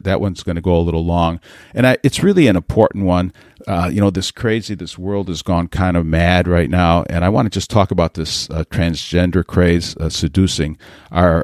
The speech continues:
daughters, as, uh, Abigail Shrier would put it. And so I have a, um, uh, I have someone on, coming on the show, uh, Susan, uh, Selner Wright. She's a P H D. Um, she teaches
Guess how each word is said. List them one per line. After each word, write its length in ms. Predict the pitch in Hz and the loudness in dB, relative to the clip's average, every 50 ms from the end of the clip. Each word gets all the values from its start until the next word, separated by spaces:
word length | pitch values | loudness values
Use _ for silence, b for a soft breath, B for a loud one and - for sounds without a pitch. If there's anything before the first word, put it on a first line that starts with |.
| - 85 | -2 -2
daughters, 640 | - 90 85 95 92 92 87 73 80 82 - - - | 0 2 4 4 4 4 2 0 -2 -4 -6 -8 -8
as, 340 | - 80 82 80 78 - 80 | -6 -4 -4 -4 -4 -6 -6
uh, 240 | 78 80 80 78 - - | -4 -4 -4 -6 -6 -4
Abigail 480 | 85 87 80 87 78 78 80 82 80 | -4 -2 -2 -2 -2 0 0 0 -2
Shrier 500 | 80 - - 87 87 87 87 90 87 80 | -4 -4 -2 0 2 2 4 2 2 0
would 220 | 71 76 78 - - | 0 -4 -6 -6 -4
put 160 | - 82 80 | -4 -2 -2
it. 120 | 78 67 B B B B B B | -4 -6 B B B B B B
And 220 | - 101 98 92 - | -6 -4 -2 -2 0
so 160 | - 113 104 | 2 2 4
I 140 | 101 101 95 | 4 4 2
have 500 | 90 107 107 104 104 104 92 - - - - | 2 2 4 4 2 0 -2 -4 -10 -16 -10
a, 280 | - 95 92 90 90 90 | -8 -6 -6 -4 -4 -4
um, 320 | 85 82 85 82 80 78 - _ - | -4 -6 -6 -8 -10 -14 -18 _ -20
uh, 100 | 90 - _ - | -20 -20 _ -20
I 120 | - 101 | -16 -14
have 160 | 127 131 117 | -14 -14 -14
someone 340 | - - 120 95 90 92 87 - - | -14 -16 -16 -14 -14 -16 -16 -16 -12
on, 280 | 95 95 98 87 71 | -10 -8 -8 -8 -10
coming 340 | - - 107 104 95 92 90 | -8 -6 -4 -2 -2 -2 0
on 160 | 90 92 87 | 0 -2 -2
the 60 | 78 | -4
show, 440 | - - - - 107 98 95 90 85 | -6 -4 -2 0 2 4 4 2 2
uh, 140 | - - 80 | -2 -4 -8
Susan, 580 | - - - 110 107 92 82 92 87 87 87 - - - | -8 -6 -2 -2 -2 0 -2 -2 -2 -4 -6 -8 -10 -6
uh, 280 | 87 82 80 80 80 | -4 -4 -2 -2 -2
Selner 520 | 78 78 - - 95 92 92 90 85 80 76 | -2 -2 2 2 4 4 4 2 2 2 2
Wright. 320 | 82 87 90 92 92 85 _ | 4 4 4 4 2 0 _
She's 240 | - - 85 - - | -10 -12 -10 -8 -8
a 40 | |
P 200 | - - - 107 | -6 0 2 2
H 260 | 95 92 90 - - - | 4 4 2 0 -4 -4
D. 320 | - 92 90 85 82 B B B B B B B B B - - | -2 0 0 0 -2 B B B B B B B B B -10 -4
Um, 520 | 82 85 82 82 80 80 80 78 80 78 - _ - | 0 0 2 2 2 2 0 -2 -6 -10 -14 _ -10
she 160 | - - 101 | -6 -4 -4
teaches 480 | 87 - - 104 92 - - 95 - | -2 0 0 0 0 0 0 -2 -2